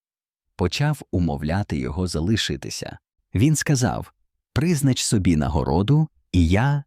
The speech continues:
дам". Яків, виявивши хитрість, запропонував умову: "Не давай мені нічого, я буду і далі пасти твою худобу, якщо ти віддаси мені всю строкату крапчасту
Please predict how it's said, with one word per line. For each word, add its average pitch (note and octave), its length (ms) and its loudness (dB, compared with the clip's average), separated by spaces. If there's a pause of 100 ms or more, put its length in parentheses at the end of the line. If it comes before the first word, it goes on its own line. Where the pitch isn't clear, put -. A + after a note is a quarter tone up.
(100)
дам". C#2+ 560 -2 (1000)
Яків, F2 720 0 (120)
виявивши A2+ 640 2
хитрість, - 640 -2 (100)
запропонував F2 800 0
умову: D#2+ 560 0 (380)
"Не B2 220 4
давай C3 380 2
мені F#2 260 4
нічого, G#2+ 680 2 (340)
я E2 220 2
буду B2 420 2
і A2 100 4
далі G#2 380 2
пасти - 440 0
твою D#2 360 0
худобу, D#2 520 -2 (200)
якщо F2+ 460 0
ти D3 300 2 (200)
віддаси F2+ 600 0
мені B2+ 260 4
всю A#2 400 0 (120)
строкату F#2 680 -4
крапчасту D2 760 -4